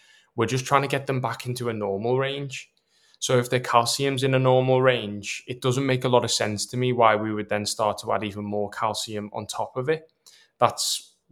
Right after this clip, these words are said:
my rationale for it. So I ideally try and meet the calcium demands for the athlete through the diet. It's not difficult to achieve, you know, dairy, leafy greens, you know, fortified foods. We're, we're, we're gonna,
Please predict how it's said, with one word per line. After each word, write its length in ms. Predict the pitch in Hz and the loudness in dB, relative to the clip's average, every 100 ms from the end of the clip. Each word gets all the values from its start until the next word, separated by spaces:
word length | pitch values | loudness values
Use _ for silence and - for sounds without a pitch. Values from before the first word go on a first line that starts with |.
| 113 | -2
my 200 | 104 104 | 2 4
rationale 600 | 104 95 - 104 98 98 | 2 0 -4 -6 -6 -8
for 380 | - 123 120 | -6 -4 -2
it. 100 | 127 127 _ - - - | -4 -8 _ -20 -20 -4
So 520 | - 139 131 131 131 - - | 2 8 8 8 0 0 8
I 300 | 135 147 147 | 8 8 6
ideally 520 | 127 127 123 120 120 | 4 4 0 -2 -2
try 280 | - 120 113 | 2 4 4
and 100 | 113 | -2
meet 180 | 110 | -8
the 60 | 113 | -10
calcium 560 | - 113 110 - 107 107 | 0 0 2 -2 -4 -4
demands 400 | 107 104 104 104 | -2 0 -2 -6
for 80 | |
the 100 | 113 | -2
athlete 380 | 101 - 113 113 | -2 -2 -8 -12
through 460 | - - 104 101 98 _ _ - - | -12 -10 -8 -10 -14 _ _ -20 -18
the 60 | 95 | -4
diet. 580 | 95 98 135 156 - - _ _ _ _ - | 2 4 4 0 -6 -12 _ _ _ _ -12
It's 240 | 95 - | -4 -2
not 400 | 113 110 - - | 0 0 -2 -6
difficult 440 | 110 - - 101 | -8 -8 -12 -12
to 160 | - 110 | -10 -12
achieve, 600 | 98 - 107 120 123 - - | -6 -4 -2 -4 -8 -14 -12
you 80 | 107 | -6
know, 260 | 98 98 - _ - - | -4 -6 -10 _ -20 -2
dairy, 500 | 110 107 107 107 104 - - | 2 4 4 2 -4 -12 -16
leafy 400 | 135 117 107 - | -12 -8 -6 -6
greens, 500 | 104 113 101 104 107 | -4 -2 0 0 -4
you 60 | 104 | -6
know, 80 | 101 | -8
fortified 640 | - 113 104 - 107 101 | -4 -2 -2 -2 0 0
foods. 540 | - - 95 98 - - - - | 0 -6 -6 -6 -12 -12 -16 -12
We're, 120 | 110 - | -10 -8
we're, 140 | 107 - | -8 -4
we're 100 | 110 | 0
gonna, 260 | 110 107 | 0 0